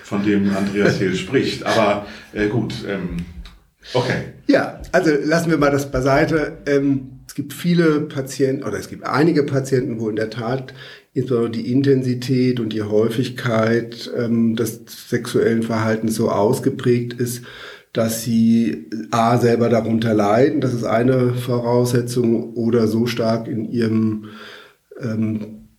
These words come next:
Speaker 2: normalen Tag-, Tagesablauf, in ihrer psychosozialen Funktionsfähigkeit, in der Familie, in der Partnerschaft, auf der Arbeit, in der Freizeit so eingeschränkt sind,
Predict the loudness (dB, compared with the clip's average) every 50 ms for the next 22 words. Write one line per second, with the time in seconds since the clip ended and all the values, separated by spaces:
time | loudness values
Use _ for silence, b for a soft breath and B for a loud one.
0 | _ _ _ _ _ _ _ -4 -2 0 0 2 2 2 2 2 4 4 4 2
1 | 0 -2 -6 -10 -12 -18 -20 _ _ _ -8 -4 0 0 2 2 2 0 -2 -4
2 | -6 -8 -10 -18 -16 -8 -2 0 2 4 4 2 2 0 0 -2 0 0 2 2
3 | 4 4 4 4 4 4 2 0 -4 -6 -4 -4 -4 -2 -2 -2 0 0 -2 -2
4 | -4 -4 -4 -2 -2 0 -2 0 0 0 0 0 0 0 -2 -4 -4 -2 0 0
5 | 2 2 0 0 2 2 2 2 2 -2 -4 -4 -2 0 0 0 0 -2 -2 -2
6 | -2 0 0 2 2 2 4 2 2 2 2 2 4 4 2 0 0 0 0 0
7 | 0 0 -2 -2 0 0 0 0 0 0 0 -2 -4 -10 -10 -8 -8 -6 -2 0
8 | 0 0 2 2 2 2 2 2 2 2 2 4 4 2 2 2 2 0 0 0
9 | 0 -2 0 0 2 2 2 2 0 0 0 0 0 0 0 0 0 0 0 2
10 | 2 2 2 0 2 2 2 2 2 2 0 0 0 0 0 -2